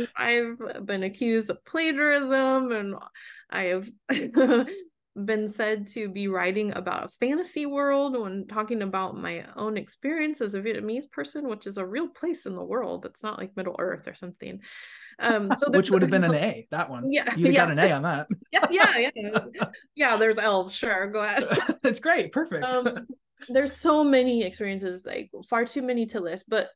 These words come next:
Speaker 1: I, I think one that would be important to share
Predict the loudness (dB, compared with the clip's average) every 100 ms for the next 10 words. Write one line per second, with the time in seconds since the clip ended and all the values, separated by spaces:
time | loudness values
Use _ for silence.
0 | -12 -10 -8 -6 -2 -2 0 -2 0 0
1 | 0 0 0 -2 -4 _ _ _ _ -6
2 | 0 0 0 0 0 -2 -6 -6 -6 -6
3 | -4 -4 -6 -8 -6 -4 -2 -2 -2 -4